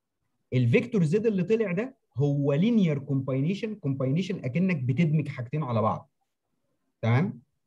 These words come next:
فهو كومباينيشن بتوين الاكس والواي بس لينير كومباينيشن، يعني نوع الكومباينيشن ان هي لينير خطيه. تمام؟ طيب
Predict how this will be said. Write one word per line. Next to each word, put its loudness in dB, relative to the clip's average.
فهو 2
كومباينيشن 0
بتوين -2
الاكس -6
والواي -2
بس -4
لينير 2
كومباينيشن، -2
يعني -4
نوع 2
الكومباينيشن -2
ان 0
هي 2
لينير 2
خطيه. -4
تمام؟ 0
طيب -2